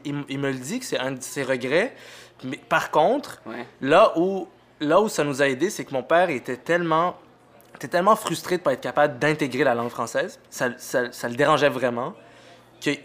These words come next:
Speaker 1: même quand on habitait à Ottawa, puis on a vécu quand même, euh, deux ans là-bas, puis on aurait pu complètement être anglophone, là.
Speaker 2: Ouais.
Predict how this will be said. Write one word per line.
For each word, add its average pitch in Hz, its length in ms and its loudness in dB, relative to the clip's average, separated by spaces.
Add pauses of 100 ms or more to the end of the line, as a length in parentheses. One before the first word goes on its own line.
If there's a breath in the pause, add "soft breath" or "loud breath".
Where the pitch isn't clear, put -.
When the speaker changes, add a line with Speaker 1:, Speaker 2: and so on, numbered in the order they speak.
(140)
Speaker 1:
même 151 380 2
quand 170 140 2
on 147 40 2
habitait 135 240 2
à 151 60 8
Ottawa, 143 300 4
puis 151 120 -4
on 123 40 -6
a 120 60 0
vécu 120 340 -6
quand 131 120 -4
même, 135 240 -2
euh, 113 120 0
deux 117 320 -2
ans 135 80 4
là-bas, 135 260 2
puis - 140 -8
on 113 80 -4
aurait 110 160 -8
pu 127 380 -6 (500)
complètement 135 600 2
être 123 180 -4
anglophone, 120 580 -2
là. 120 60 0
Speaker 2:
Ouais. 123 160 2